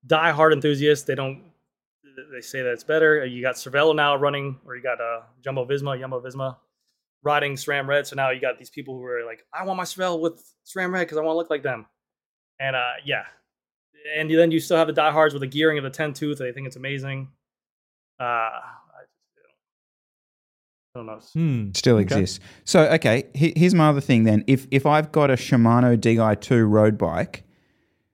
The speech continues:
Speaker 3: i-, is, is that person now, like, if they're coming in to get a gravel bike, have they gotta get a Shimano on that? Or are they a bit more open to, "Oh, well, gravels, you know, maybe that's sram's place"? Like,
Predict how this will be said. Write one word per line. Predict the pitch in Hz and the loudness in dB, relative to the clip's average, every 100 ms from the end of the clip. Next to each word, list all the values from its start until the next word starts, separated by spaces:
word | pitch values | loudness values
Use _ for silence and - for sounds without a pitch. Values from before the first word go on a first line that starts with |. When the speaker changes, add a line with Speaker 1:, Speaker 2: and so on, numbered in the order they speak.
| _ _ _ _ _ _ - | _ _ _ _ _ _ -2
Speaker 3:
i-, | 139 135 | 0 6
is, | 135 120 - | 6 4 2
is | 131 123 | 2 4
that | 156 - | 2 2
person | - 147 139 131 120 | 2 2 4 4 4
now, | 113 113 | 6 4
like, | 113 110 107 - | 4 2 0 -4
if | 110 | 0
they're | 123 | 0
coming | 131 127 117 | 2 4 4
in | |
to | 110 | 4
get | 110 | 2
a | 104 | 2
gravel | 113 110 110 | 2 2 2
bike, | 104 95 120 - - _ _ | 0 0 0 -6 -14 _ _
have | - 110 | -4 2
they | 123 127 | 4 4
gotta | 120 127 123 | 4 4 4
get | 117 107 | 4 2
a | |
Shimano | - 117 107 110 113 113 | 0 2 4 4 4 4
on | 113 110 | 4 2
that? | 139 226 - | 2 -2 2
Or | 117 117 | 4 6
are | 113 | 6
they | 107 | 4
a | 101 | 4
bit | 101 123 113 | 2 0 4
more | 113 110 110 104 107 | 4 6 4 4 4
open | 107 110 113 101 98 | 4 4 2 2 2
to, | - 113 104 101 - _ _ | 2 4 4 2 -2 _ _
"Oh, | 151 170 165 165 | 2 4 4 4
well, | 147 160 160 | 4 4 2
gravels, | 147 160 160 160 151 135 160 | 2 2 2 2 4 2 2
you | |
know, | 160 160 | 4 6
maybe | 151 165 147 | 4 4 2
that's | 147 - | 0 -2
sram's | - 139 151 156 | 0 2 4 0
place"? | - 123 98 | 0 0 2
Like, | 123 - | 2 0